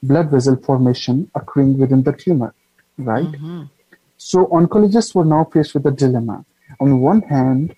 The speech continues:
Speaker 1: they were giving Avastin to inhibit, uh, blood flow, uh,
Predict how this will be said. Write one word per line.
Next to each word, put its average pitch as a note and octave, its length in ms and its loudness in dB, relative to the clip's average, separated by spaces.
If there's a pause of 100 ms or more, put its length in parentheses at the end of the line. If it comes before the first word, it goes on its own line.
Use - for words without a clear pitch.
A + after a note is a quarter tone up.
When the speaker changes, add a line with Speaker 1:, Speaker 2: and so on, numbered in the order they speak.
(400)
Speaker 1:
they C#3 120 2
were C#3 160 2
giving C#3 560 2 (120)
Avastin C3+ 720 -2 (380)
to E3 140 2 (100)
inhibit, F#3 680 2 (680)
uh, C3+ 120 0
blood D3 440 -2
flow, D3 440 0 (460)
uh, B2+ 260 2